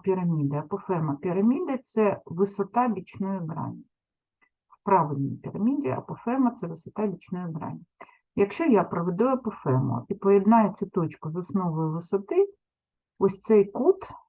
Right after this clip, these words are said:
тут немає літери, М П О, буде ще називатися двогранним кутом лінійного кута при ребрі основи. Лі-, неправильно сказала, лінійним кутом двогранного кута при ребрі основи.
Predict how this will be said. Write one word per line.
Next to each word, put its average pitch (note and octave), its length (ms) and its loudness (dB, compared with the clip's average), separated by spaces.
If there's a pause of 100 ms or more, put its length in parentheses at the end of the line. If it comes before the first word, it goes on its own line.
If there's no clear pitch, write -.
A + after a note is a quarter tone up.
(220)
тут - 160 -8
немає D3 360 2
літери, C#3 420 -8 (440)
М D#3 360 -2
П E3 120 -6
О, B3+ 300 -4 (500)
буде A#3+ 220 2
ще A3+ 180 0
називатися G3+ 640 -2
двогранним F3 840 0 (100)
кутом A3+ 360 0 (400)
лінійного F3+ 680 2
кута - 340 -4
при A3 260 -2
ребрі F3 360 -2
основи. F#3 400 -4
Лі-, F#3+ 180 -2
неправильно E3 520 0
сказала, D3 280 -2
лінійним F3+ 480 8
кутом C4+ 340 2
двогранного D#3 600 -2
кута - 280 -6
при A#3 220 -4
ребрі F#3 360 -4
основи. D#3 440 -8